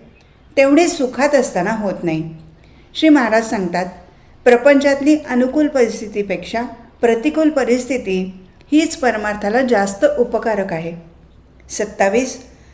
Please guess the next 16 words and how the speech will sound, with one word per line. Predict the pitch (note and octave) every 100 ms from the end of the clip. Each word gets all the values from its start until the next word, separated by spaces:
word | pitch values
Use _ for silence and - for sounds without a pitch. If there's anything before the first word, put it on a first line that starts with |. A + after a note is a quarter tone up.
| _
परमार्थ | C4+ B3 C4 D4 C#4+ D4
आणि | D4 C#4 C4
व्यवहार | C#4 A#3+ F#3 F#3+ A3+ F#3 E3 E3+ - - -
यांची | B3+ B3 D4+ D4+
उत्तम | B3+ - - C#4+ C#4+
सांगड | B3 F#3 F3 A#3+
घालावी. | G#3 E3 D#3+ E3 - - - - - - -
परमार्थाबद्दल | B3+ B3 C#4 C#4 D4 C#4 A#3+ C4+ C#4+
नसत्या | B3 G3+ G3 C#4+ C#4+
शंका | C#4+ G#3 G3+
घेऊ | G#3+ F#3+
नयेत. | F3+ D#3+ D3+ - - _ _ _ _ _ -
श्री | -
महाराज | D4 C4 A#3 A#3+
सांगतात, | A#3 F#3+ F3 F#3 - - - -
खरोखर | C4+ D4 D4 A3+